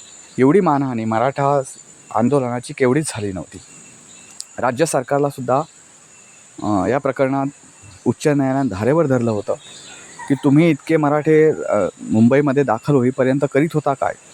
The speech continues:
असा प्रश्न राज्य सरकारला उच्च न्यायालयानं केला होता. तर हा विषय आजच्या व्हिडिओचा नाही, पण तुम्हाला याची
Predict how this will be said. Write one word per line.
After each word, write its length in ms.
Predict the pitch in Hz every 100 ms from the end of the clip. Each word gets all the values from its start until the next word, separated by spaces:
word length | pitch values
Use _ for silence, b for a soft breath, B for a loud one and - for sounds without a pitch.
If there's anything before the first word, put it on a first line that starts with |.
| -
असा 140 | - 156
प्रश्न 340 | 135 127 120
राज्य 320 | 123 107 123
सरकारला 420 | - 117 - 117
उच्च 260 | 117 101 -
न्यायालयानं 380 | 117 95 90 107
केला 220 | 90 92
होता. 240 | - - - - - B B B B B -
तर 120 | 202 - - - - -
हा 100 | 131
विषय 240 | 143 131
आजच्या 240 | 147 - 151
व्हिडिओचा 380 | 117 120 139 151
नाही, 160 | 147
पण 180 | 156 143
तुम्हाला 320 | 139 131 135
याची 340 | 131 - 131